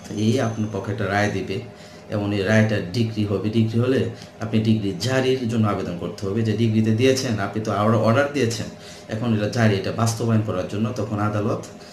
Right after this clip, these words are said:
আপনার ওইখানে এসএলএন কে পাঠাবে, থানার ওসি পাঠাবে। প্রয়োজনে যদি কিছু ভাঙচুর করতে হয়, ওইখানে আপনার বেকু, যে ভাঙচুর করে যে যন্ত্র, বেকু বলে অনেকে গ্রামের মধ্যে, ওই যন্ত্র পাঠাবে, সব কিছু পাঠাবে। ওটা ভাঙচুর করে ওই জায়গা মাঠের মতো বানিয়ে লা-, লাল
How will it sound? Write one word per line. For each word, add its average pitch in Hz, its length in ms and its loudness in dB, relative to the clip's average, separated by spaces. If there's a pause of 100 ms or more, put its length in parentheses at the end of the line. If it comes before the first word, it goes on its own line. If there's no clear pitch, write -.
(180)
আপনার 110 280 0
ওইখানে 107 280 2
এসএলএন 107 440 2
কে 107 100 -2
পাঠাবে, 107 460 0
থানার 101 360 -4
ওসি 113 320 0
পাঠাবে। 104 400 -2 (460)
প্রয়োজনে 117 420 2
যদি 104 180 2
কিছু 110 280 -2
ভাঙচুর 113 460 4
করতে 113 260 0
হয়, 107 220 2
ওইখানে 104 360 0
আপনার 101 240 -2
বেকু, 113 380 4 (480)
যে 110 160 2
ভাঙচুর 110 420 6
করে 107 200 4
যে 104 80 0
যন্ত্র, 104 320 -2 (180)
বেকু 104 240 -2
বলে 98 220 -2
অনেকে 98 260 -6
গ্রামের 92 300 -6
মধ্যে, 90 300 -8 (420)
ওই 120 140 2
যন্ত্র 117 340 2 (120)
পাঠাবে, 107 300 0
সব 110 200 -2
কিছু 113 180 -2
পাঠাবে। 110 300 2
ওটা 92 40 0 (100)
ভাঙচুর 113 480 2
করে 120 160 0
ওই 110 100 6
জায়গা 104 280 0 (200)
মাঠের 110 300 2
মতো 113 240 0
বানিয়ে 117 340 2 (420)
লা-, 110 300 6 (140)
লাল 107 280 4